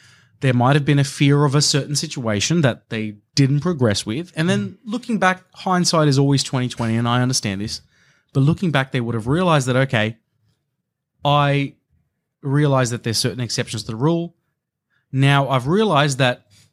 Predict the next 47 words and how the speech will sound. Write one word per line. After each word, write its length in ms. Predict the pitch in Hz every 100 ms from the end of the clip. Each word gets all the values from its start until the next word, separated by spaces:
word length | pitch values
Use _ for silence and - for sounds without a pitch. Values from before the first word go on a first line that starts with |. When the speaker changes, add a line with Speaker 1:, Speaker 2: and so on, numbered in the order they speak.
| _ _ _ _ _ _ _ -
Speaker 1:
there 380 | 123 151 143 139
are 280 | 139 135 -
facts 600 | - - 214 220 226 175
and 160 | 156
figures 360 | 135 196 180 151
in 240 | 196 190
the 80 | 214
property 360 | 190 202 175 160
market 520 | 147 139 131 127 120 _ _ - _
that 200 | - 139
do 140 | - 131
not 340 | 131 170 220
follow 340 | - 208 202 190
the 100 | 160
textbook 580 | - 190 185 - 160 151
of 120 | 127
what 140 | 135
I've 120 | 135
been 160 | 123 113
taught. 360 | - 180 240 - _ -
Speaker 2:
Mm. 260 | 131 117 -
Speaker 1:
So 180 | -
how 320 | 143 - 226 240
can 220 | - 220
I 100 | 180
trust 600 | - - 202 151 - 143
that 140 | 143
the 100 | 135
next 300 | 131 160 196
place 260 | - 175 -
I 60 |
put 180 | 147 165
my 140 | 151 147
money 240 | 143 143
into 320 | 139 139 135 139 - _ _
will 140 | 151
follow 420 | 147 - 175 165 160
what 180 | 143
I 100 | 139
want 460 | 117 113 117 156 151
it 100 | 139
to 100 | 131
do, 140 | 123 120
which 200 | 120 -
is 140 | 127
Speaker 2:
Mm. 80 | 120
Speaker 1:
grow, 600 | 113 131 143 139 135